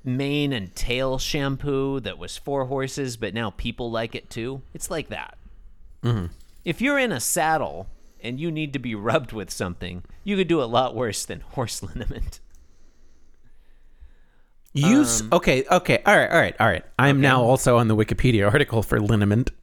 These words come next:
Speaker 1: Okay.
Speaker 2: This is, okay, this is a pretty, it's a, it's not as comprehensive an article as I would have liked.
Speaker 1: No, but do you, do you like that there's a subsection just called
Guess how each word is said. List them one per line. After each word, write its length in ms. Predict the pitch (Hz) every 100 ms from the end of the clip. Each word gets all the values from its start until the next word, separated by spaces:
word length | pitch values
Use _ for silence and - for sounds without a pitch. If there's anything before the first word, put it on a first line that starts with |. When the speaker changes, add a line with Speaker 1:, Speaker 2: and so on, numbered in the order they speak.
| -
Speaker 1:
Okay. 320 | 101 - 110 190 - - - - _ _ -
Speaker 2:
This 180 | 175
is, 140 | 185 202
okay, 340 | 208 208 160
this 120 | 117 226
is 60 |
a 20 |
pretty, 320 | - 339 214 -
it's 240 | 196 190
a, 120 | - - - - - - -
it's 140 | -
not 180 | - 247
as 280 | 147 190 160
comprehensive 760 | - 175 165 151 147 147 147 120
an 80 |
article 440 | 120 127 135 113 101
as 100 | 101
I 80 | 101
would 120 | 104
have 100 | 87
liked. 440 | 101 139 113 87 123
Speaker 1:
No, 240 | 117 117
but 160 | 110 113
do 80 |
you, 140 | 131 -
do 200 | 127 131
you 80 | 123
like 200 | 123 -
that 120 | 127
there's 180 | 127 113
a 80 |
subsection 760 | 101 123 117 - 120 - 139 120
just 220 | 117 -
called 280 | 113 101